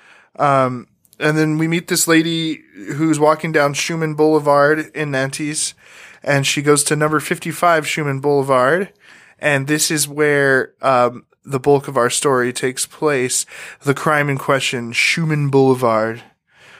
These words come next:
Um, uh, the lady explains since two thousand eleven, it's been kind of a, uh, people stop and pay respects and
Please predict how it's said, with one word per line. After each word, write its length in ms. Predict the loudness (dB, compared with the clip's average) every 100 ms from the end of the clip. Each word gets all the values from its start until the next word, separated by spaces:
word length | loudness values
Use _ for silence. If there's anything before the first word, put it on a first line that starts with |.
| _
Um, 600 | -2 0 2 0 -6 -12 _ -4
uh, 180 | 0 2
the 100 | 2
lady 200 | 2 2
explains 440 | 0 0 0 0 0
since 220 | 0 -2
two 140 | 0
thousand 340 | 2 2 2 0
eleven, 280 | -2 -2
it's 120 | -6 -8
been 180 | -8 -6
kind 240 | -6 -6
of 140 | -6
a, 240 | -6 -6 -10 _ _ -20 -20 -20 _ _ -10
uh, 160 | -8
people 260 | -6 -6 -4
stop 380 | -2 2 0 -2
and 100 | -8
pay 160 | -2 -2
respects 600 | 0 0 0 -2 -4 -8
and 260 | -10 -14